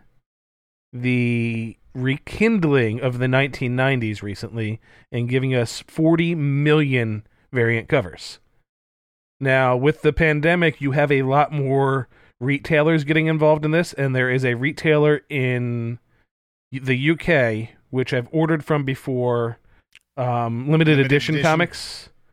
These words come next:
Speaker 2: Ooh, look at that little Harmony.
Speaker 1: And they are doing a very unique cover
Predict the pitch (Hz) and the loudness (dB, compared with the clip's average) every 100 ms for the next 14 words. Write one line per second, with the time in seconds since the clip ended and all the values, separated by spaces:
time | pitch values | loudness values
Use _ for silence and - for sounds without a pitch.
0 | 104 135 185 95 131 110 143 107 95 135 | -12 -10 -10 -10 -10 -6 -8 -8 -12 -8
1 | 160 104 90 _ _ _ _ _ _ _ | -8 -10 -16 _ _ _ _ _ _ _
2 | _ - 139 139 135 131 131 131 143 175 | _ -6 0 2 0 -2 -4 0 2 4
3 | 165 160 139 147 147 147 143 135 139 143 | 4 2 4 2 4 2 2 2 2 2
4 | 147 131 135 135 147 151 - 139 104 95 | 2 0 -2 0 0 -2 -2 -2 -2 -4
5 | 107 | -12